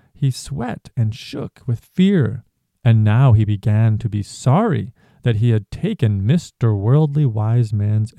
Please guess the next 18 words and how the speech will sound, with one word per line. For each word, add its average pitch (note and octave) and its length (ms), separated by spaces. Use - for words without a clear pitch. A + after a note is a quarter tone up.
advice. G#2 720
He D#3 160
then E3 260
saw A#2 260
Evangelist A2 640
coming B2 320
to A#2 100
meet B2 240
him, - 240
and C#3 540
at E3 260
the F3+ 100
sight D3+ 320
of A2+ 120
him, G2+ 220
Christian C#3+ 500
was G#2+ 120
ashamed B2 760